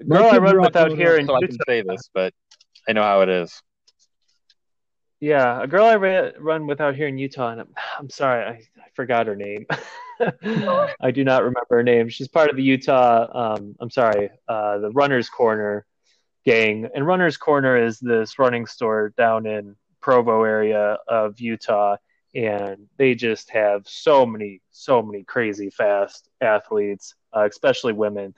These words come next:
Speaker 2: Saint George is the big race marathon out here, and I swear over half of the, uh, the top ten women picture is, is Runner's Corner's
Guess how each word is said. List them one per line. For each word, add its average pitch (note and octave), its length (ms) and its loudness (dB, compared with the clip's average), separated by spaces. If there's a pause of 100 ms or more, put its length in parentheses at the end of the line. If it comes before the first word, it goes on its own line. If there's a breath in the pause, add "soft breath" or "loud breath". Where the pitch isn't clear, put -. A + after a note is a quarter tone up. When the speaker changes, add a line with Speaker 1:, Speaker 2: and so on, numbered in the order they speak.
(220 soft breath)
Speaker 2:
Saint D#3+ 260 0
George C3 360 4
is G#2+ 120 -4
the A#2 100 -8
big A2+ 220 -2
race G#2+ 540 -2
marathon A2 400 0
out G#2+ 180 0
here, G#2 360 0 (300 soft breath)
and B2 100 -2
I A2+ 80 0
swear A2 440 2
over A2+ 240 0
half A2 400 2
of G#2+ 240 -2
the, G2+ 260 -6
uh, G2 180 -2 (120)
the - 80 -14
top G#2+ 280 -2
ten G#2+ 240 -4
women G2+ 540 -6
picture G2+ 480 -4
is, F#2+ 280 -10 (460)
is G#2+ 140 -8
Runner's G#2+ 420 -2
Corner's G2+ 760 -2